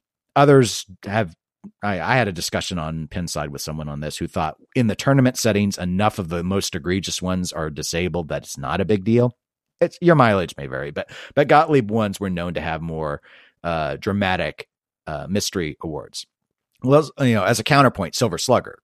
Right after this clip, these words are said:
so, so the one I'm familiar with, I think the modes that come out of, the mystery holes give you all the modes. Which one you get, I think the scores are pretty balanced. But the bottom line is, in Silver Slugger,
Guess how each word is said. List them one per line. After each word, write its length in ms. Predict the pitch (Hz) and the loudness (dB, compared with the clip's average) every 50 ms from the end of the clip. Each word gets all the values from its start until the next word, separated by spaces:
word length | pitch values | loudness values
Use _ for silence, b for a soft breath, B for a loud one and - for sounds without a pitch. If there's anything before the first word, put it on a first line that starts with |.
| _ | _
so, 240 | _ - - - - - | _ -20 -20 -20 -18 -14
so 200 | - - 98 85 | -8 -6 -6 -6
the 100 | 78 82 | -6 -6
one 180 | 87 90 87 | -6 -6 -6
I'm 140 | 90 98 110 | -4 -4 -4
familiar 300 | - - 82 73 69 65 | -4 -6 -8 -8 -8 -10
with, 140 | 64 62 - _ - | -12 -14 -12 _ 2
I 160 | 110 143 175 | 4 4 4
think 240 | - - 196 170 - | 4 4 0 0 2
the 100 | 135 120 | 0 0
modes 580 | 95 92 98 107 113 117 113 113 107 - - | 2 2 4 4 6 6 6 4 2 0 -4
that 120 | - 95 - | -6 -6 -4
come 220 | - 113 107 98 | -2 -2 -2 0
out 240 | 78 98 104 104 104 | 0 0 2 2 0
of, 160 | 98 95 - | 0 -4 -4
the 160 | - 101 110 120 | -4 0 2 4
mystery 320 | 143 165 - - 185 156 | 4 4 4 4 4 6
holes 220 | 147 131 120 95 | 6 6 6 4
give 160 | 90 110 104 101 | 2 0 2 4
you 100 | 101 95 | 4 4
all 140 | 95 92 | 4 4
the 80 | 80 73 | 2 0
modes. 520 | 73 80 76 71 - - - - - - - b b b b b b b b b b b | -2 -2 -2 -4 -6 -8 -14 -14 -14 -14 -14 b b b b b b b b b b b
Which 260 | - 104 143 156 - - | 2 4 4 4 4 4
one 220 | 151 160 156 147 | 4 6 6 6
you 120 | 131 110 | 6 4
get, 360 | 92 80 104 110 131 165 - - | 4 4 6 8 8 8 6 4
I 120 | - 107 | 0 0
think 200 | 107 - 135 - | 0 0 -2 -4
the 80 | - - | -4 -6
scores 400 | - - - - 123 117 104 - | -8 -2 2 4 6 6 6 4
are 60 | 95 | 0
pretty 240 | - - 92 78 69 | -2 -4 -6 -6 -4
balanced. 580 | 64 69 71 67 62 55 - - - - - - _ _ _ _ | -4 -4 -4 -4 -6 -8 -12 -10 -10 -10 -10 -14 _ _ _ _
But 220 | - 113 110 - - _ _ - | 0 0 0 0 -2 _ _ -8
the 80 | - 90 | -4 2
bottom 340 | 98 117 135 147 143 123 | 6 6 8 8 8 6
line 340 | 110 107 107 120 135 139 147 | 4 4 4 4 4 4 4
is, 220 | 151 156 165 160 131 | 4 2 2 2 0
in 100 | 107 95 | -2 0
Silver 280 | - 135 131 113 117 | 2 2 2 2 2
Slugger, 480 | - - 113 113 123 127 151 160 151 | 0 2 2 2 4 4 2 0 0